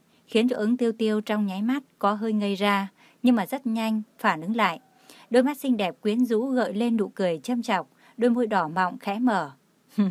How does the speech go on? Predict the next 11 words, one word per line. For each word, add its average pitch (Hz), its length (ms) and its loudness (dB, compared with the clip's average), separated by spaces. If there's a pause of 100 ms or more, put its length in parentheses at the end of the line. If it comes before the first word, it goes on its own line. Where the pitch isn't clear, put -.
(420)
"Thật 214 120 2
là 180 120 0
trùng 190 200 -2
hợp 190 180 0
mà, 185 300 0 (220)
bạn 214 160 2
trai 226 160 -4
yêu 226 220 -2
quý 220 140 2
của 226 220 0
em." 208 300 0